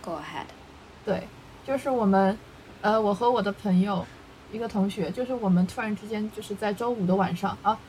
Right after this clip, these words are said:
Speaker 2: 周四的晚上，就是基本上一个大任务已经结束了，然后我们发现就是，
Speaker 1: 嗯。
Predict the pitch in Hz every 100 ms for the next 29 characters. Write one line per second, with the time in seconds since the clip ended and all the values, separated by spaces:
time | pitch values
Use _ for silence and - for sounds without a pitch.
0 | - 294 302 320 247 180 170 202 156 -
1 | - - - 233 - 233 - 208 - 262
2 | 208 208 175 220 226 220 208 175 180 185
3 | 160 180 202 175 180 220 208 175 180 202
4 | 214 196 - - 214 214 208